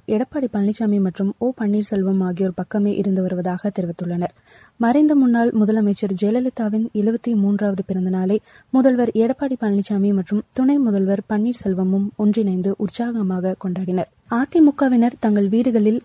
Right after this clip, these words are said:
தீபமேற்றி உறுதிமொழி எடுக்க வேண்டும் என முதல்வர் எடப்பாடி பழனிசாமியும் துணை முதல்வர் ஓ பன்னீர்செல்வம் வேண்டுகோள் விடுத்ததை அடுத்து, தொண்டர்கள் தங்கள் வீடுகளில் தீபமேற்றியும் உறுதிமொழி எடுத்தும் பிறந்த நாளை கொண்டாடினர்.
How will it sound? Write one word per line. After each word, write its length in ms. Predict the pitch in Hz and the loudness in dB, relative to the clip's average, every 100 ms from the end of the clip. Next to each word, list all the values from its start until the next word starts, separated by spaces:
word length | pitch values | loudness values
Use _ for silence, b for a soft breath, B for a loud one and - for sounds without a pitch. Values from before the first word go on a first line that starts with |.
| 196 | -4
தீபமேற்றி 600 | 214 202 208 190 - 208 - _ | -2 2 2 0 -2 -6 -6 _
உறுதிமொழி 500 | 240 262 269 214 196 | -4 0 2 2 2
எடுக்க 260 | 190 196 190 | 0 -2 -2
வேண்டும் 340 | 196 202 226 | 0 0 0
என 260 | 190 190 196 | 0 -2 -2
முதல்வர் 420 | 214 208 196 190 | -2 0 0 -2
எடப்பாடி 500 | - 196 226 269 233 214 | -2 -2 -2 -4 -4 -4
பழனிசாமியும் 640 | 185 185 - 190 190 214 B B B - | -4 -4 -4 -2 -2 -2 B B B -2
துணை 240 | 285 339 | 4 4
முதல்வர் 500 | 320 240 214 208 208 | 4 2 2 0 -2
ஓ 140 | - 240 233 | -2 -2 0
பன்னீர்செல்வம் 680 | 196 208 208 208 190 202 220 | 0 0 -2 -4 -2 -2 0
வேண்டுகோள் 480 | 196 190 202 190 | 2 2 -2 -4
விடுத்ததை 420 | 185 185 185 180 180 | -2 -4 -4 -4 -4
அடுத்து, 300 | 175 208 226 b b _ | -4 -6 -6 b b _
தொண்டர்கள் 560 | 269 277 311 262 254 254 | 2 2 2 0 -2 -2
தங்கள் 320 | 226 196 190 | -2 0 0
வீடுகளில் 560 | 190 233 240 226 233 - | -2 -2 -2 0 -2 -2
தீபமேற்றியும் 680 | - 214 240 208 185 - 202 226 b b b | -2 0 0 0 -2 -2 -2 -4 b b b
உறுதிமொழி 540 | 277 320 339 247 208 | 0 2 4 4 2
எடுத்தும் 400 | 202 190 180 208 - | 0 -2 -2 -4 -2
பிறந்த 280 | 226 254 262 | -2 -2 -2
நாளை 260 | 208 180 - | -2 -4 -4
கொண்டாடினர். 440 | 185 180 180 180 | -4 -4 -4 -6